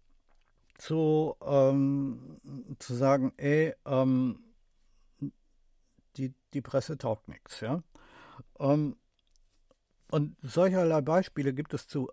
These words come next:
ach, weiß ich nicht, wie viel, zu viel Hunderten, ne? Und dann ist es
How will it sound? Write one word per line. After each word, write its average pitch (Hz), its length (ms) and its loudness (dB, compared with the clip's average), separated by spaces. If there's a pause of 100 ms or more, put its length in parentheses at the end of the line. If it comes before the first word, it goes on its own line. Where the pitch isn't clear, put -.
ach, 151 240 -6
weiß 156 320 -2
ich 151 120 -12
nicht, - 200 -10
wie 147 100 -10
viel, - 240 -12 (640)
zu 139 280 -10 (320)
viel 135 240 -4
Hunderten, 120 600 -2 (160)
ne? 143 280 -4 (920)
Und 135 180 0
dann 143 300 2 (460)
ist 156 180 -4
es 165 200 -8